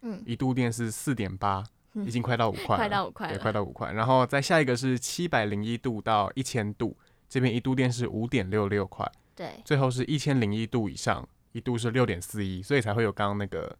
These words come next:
Speaker 2: 不可以超过六点四一这个数字。假设我们今天这户用一千五百度好了，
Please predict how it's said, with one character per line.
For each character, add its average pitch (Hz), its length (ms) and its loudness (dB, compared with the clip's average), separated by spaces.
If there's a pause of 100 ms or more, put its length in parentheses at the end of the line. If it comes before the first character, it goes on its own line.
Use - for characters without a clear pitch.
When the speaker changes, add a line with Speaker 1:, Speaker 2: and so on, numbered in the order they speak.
Speaker 2:
不 139 100 -4
可 120 100 2
以 104 40 0
超 107 180 0
过 110 100 2
六 107 140 4
点 95 160 -4
四 - 180 -6
一 98 80 -4
这 95 120 -6
个 - 80 -10
数 98 260 -4
字。 - 240 -12 (240)
假 123 160 0
设 175 100 4
我 156 60 4
们 107 140 2
今 127 100 2
天 131 100 4
这 131 140 4
户 127 140 6
用 123 160 6
一 131 80 0
千 120 200 2
五 101 80 0
百 98 200 2
度 98 180 -4
好 101 120 -8
了， - 180 -14